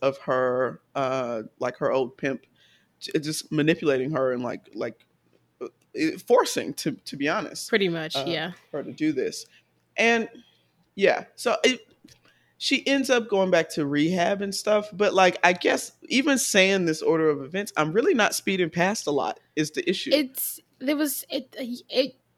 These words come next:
Speaker 2: not that, like, this is, like, probably too strong of a word, but, like, it just felt kind of empty. We get to this point in the movie and I go,
Speaker 1: Yeah.
Speaker 2: "Okay, so it seems like, you know,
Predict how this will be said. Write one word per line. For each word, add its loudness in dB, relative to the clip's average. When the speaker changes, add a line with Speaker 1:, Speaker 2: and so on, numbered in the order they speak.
Speaker 2:
not 0
that, 0
like, -4
this -2
is, -6
like, -4
probably -2
too -10
strong -4
of -6
a -2
word, -8
but, -4
like, -2
it -2
just -8
felt 4
kind -2
of -10
empty. -10
We -4
get 2
to -8
this -2
point 2
in 2
the 2
movie 4
and 4
I 4
go, 2
Speaker 1:
Yeah. 4
Speaker 2:
"Okay, 6
so -2
it 0
seems -2
like, 2
you -2
know, 0